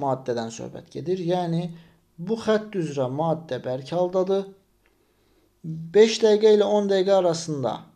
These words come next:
ərimə prosesi baş verib. On dəqiqə ilə on altı dəqiqə arasında bu maddə maye halındadır. On altı və iyirmi üç dəqiqələr arası may-, e, bu maye qaynamağa başlayıb,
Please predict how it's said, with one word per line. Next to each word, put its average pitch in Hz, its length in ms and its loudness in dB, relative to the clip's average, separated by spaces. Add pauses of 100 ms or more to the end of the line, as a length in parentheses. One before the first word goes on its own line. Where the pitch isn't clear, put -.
(500)
ərimə 156 360 0 (400)
prosesi 175 480 -2
baş 180 260 -2
verib. 185 300 -2 (580)
On 254 220 -2
dəqiqə 226 320 6
ilə 202 160 2
on 202 160 2
altı 196 320 0
dəqiqə 196 300 4
arasında 151 560 0 (600)
bu 214 140 -4
maddə 160 400 0
maye 135 540 -2
halındadır. 208 580 4 (320)
On 208 140 0
altı 214 300 2
və 208 100 2
iyirmi 196 320 -2
üç 208 120 -8
dəqiqələr 185 440 4
arası 165 320 0
may-, 143 360 -4 (100)
e, 139 320 -2
bu 185 80 -4
maye 143 480 0 (340)
qaynamağa 180 560 2
başlayıb, 208 460 -2